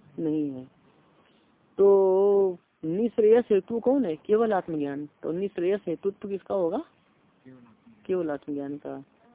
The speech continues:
किंतु केवल आत्मज्ञान का मोक्ष हेतुत्व है। ये कहा ना, न ही प्रतिज्ञा मात्र वस्तु सिद्धि, प्रतिज्ञा मात्र से वस्तु की सिद्धि नहीं होती है, उसमें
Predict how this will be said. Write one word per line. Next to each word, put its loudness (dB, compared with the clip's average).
किंतु -2
केवल 0
आत्मज्ञान -2
का -4
मोक्ष -4
हेतुत्व -4
है। -4
ये 2
कहा 0
ना, -4
न -2
ही -2
प्रतिज्ञा -2
मात्र -2
वस्तु -2
सिद्धि, -4
प्रतिज्ञा -2
मात्र -4
से -2
वस्तु -2
की -6
सिद्धि -2
नहीं 0
होती 0
है, 4
उसमें -4